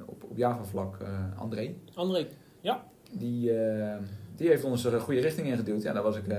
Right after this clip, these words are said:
Speaker 1: heel erg, eh, heel erg blij mee. En, eh, dus ja, stel die vraag gewoon. Maar ook, zeg maar, als je ideeën hebt, hè, dat je zoiets van, "Hé, maar dat kan toch beter in de, in de modeler? Of dat kan toch, eh, dat kan toch handiger?" Trap hem ook gewoon in het I D-forum. Hè, dat is toch nog steeds de,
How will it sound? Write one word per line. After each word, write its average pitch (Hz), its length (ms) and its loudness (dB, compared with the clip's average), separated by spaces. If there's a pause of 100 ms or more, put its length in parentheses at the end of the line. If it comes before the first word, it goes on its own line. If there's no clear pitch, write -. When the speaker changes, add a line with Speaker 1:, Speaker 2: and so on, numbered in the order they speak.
Speaker 1:
heel 101 380 -2
erg, 98 200 -6
eh, 95 80 -4
heel 95 180 2
erg 110 120 4
blij 107 200 2
mee. 110 240 0 (520)
En, 113 300 0
eh, 110 260 2 (120)
dus 127 100 0
ja, 127 120 4
stel 175 200 6
die 175 100 4
vraag 143 280 4
gewoon. 135 320 8
Maar 123 160 4
ook, 160 160 4
zeg 151 120 -2
maar, 139 80 -2
als 139 120 2
je - 80 -6
ideeën 156 340 8
hebt, 180 320 0 (340)
hè, 156 160 0
dat 143 180 -2
je 131 300 2
zoiets 123 240 -4
van, - 140 -8
"Hé, - 60 0
maar 120 100 4
dat 110 100 -2
kan 120 140 2
toch 110 120 -6
beter - 340 0
in 143 100 -6
de, 127 100 -4
in 127 80 -4
de 123 60 -2
modeler? 117 380 2
Of - 120 -4
dat 123 160 -2
kan 123 180 -4
toch, 120 300 -4
eh, 110 320 -2
dat 110 120 -2
kan - 140 -6
toch 101 120 -4
handiger?" 131 500 -4 (420)
Trap 139 180 0
hem 139 100 -2
ook 131 140 4
gewoon 117 160 0
in 107 220 2 (160)
het 101 160 -4
I 101 60 -2
D-forum. 98 320 -4 (460)
Hè, - 180 -2
dat 120 200 4
is 113 120 -4
toch 139 160 0
nog 123 100 0
steeds 135 320 4
de, 117 680 8